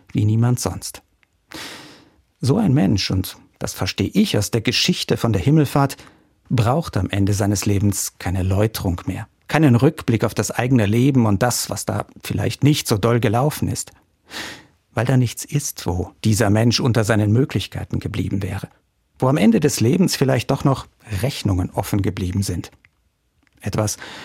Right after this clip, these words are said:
das ich von mir so sicher nicht sagen kann, und auch von keinem anderen, den ich kenne.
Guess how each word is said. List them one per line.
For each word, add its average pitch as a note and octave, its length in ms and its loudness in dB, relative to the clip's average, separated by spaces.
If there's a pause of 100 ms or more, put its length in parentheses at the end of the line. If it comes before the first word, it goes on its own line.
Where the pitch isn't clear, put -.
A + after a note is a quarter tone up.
(340)
das - 200 -6
ich - 160 -4
von G2 240 0
mir B2 340 4
so A#2+ 260 4
sicher A2+ 240 2
nicht C3+ 280 2
sagen F2+ 280 -2
kann, G2+ 220 -2 (640)
und C#3 80 0
auch E3+ 80 -2
von - 160 0
keinem A2+ 260 2
anderen, F#2+ 380 0
den F2+ 160 -6
ich - 180 -12
kenne. - 280 -10